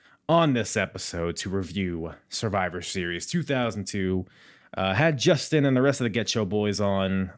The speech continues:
uh, to review WrestleMania eighteen, uh, about a year ago at this point. So go check that out if you haven't already. Brought my boy Just back on to talk some Al Wilson and, uh, some other stuff too.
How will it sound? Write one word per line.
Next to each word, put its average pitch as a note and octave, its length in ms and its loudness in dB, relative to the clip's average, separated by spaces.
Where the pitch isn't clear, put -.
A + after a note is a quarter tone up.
uh, G2+ 160 0
to B2 160 -2
review A#2 240 2
WrestleMania A2 720 2
eighteen, D3 760 4
uh, G2 200 2
about G2+ 180 0
a G2+ 40 2
year G2+ 200 0
ago D#2+ 220 -4
at E2 60 -8
this E2+ 160 -10
point. E2 340 -6
So - 140 -6
go E3+ 120 2
check G3+ 280 2
that B2+ 200 2
out - 260 -4
if G2 160 -4
you G#2 80 2
haven't F#2 220 2
already. E2+ 400 -2
Brought D#3+ 260 2
my A#2 180 0
boy G#2 360 0
Just F2 420 -2
back E2+ 240 -4
on E2+ 280 -2
to D3 80 -2
talk E3+ 340 2
some A#2 500 0
Al A#2+ 340 2
Wilson F#2+ 720 0
and, E2+ 320 -2
uh, D#2+ 260 -4
some F2 160 -6
other D2+ 160 -6
stuff - 340 -8
too. - 180 -10